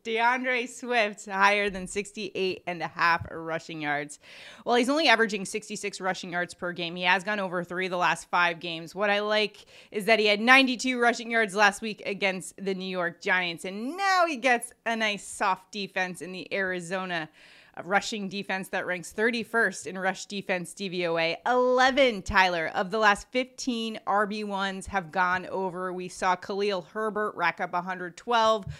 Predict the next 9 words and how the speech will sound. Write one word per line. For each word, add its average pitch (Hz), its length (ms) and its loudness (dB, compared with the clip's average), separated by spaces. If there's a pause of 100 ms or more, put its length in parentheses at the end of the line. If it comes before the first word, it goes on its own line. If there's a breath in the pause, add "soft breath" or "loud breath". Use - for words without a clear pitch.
(100)
the 202 80 -4
week 190 240 -8
before. 233 420 -2
C 220 260 -8
M 175 120 -6
C 277 340 -4
had 262 220 4
one 247 220 2
fifteen. 233 680 -4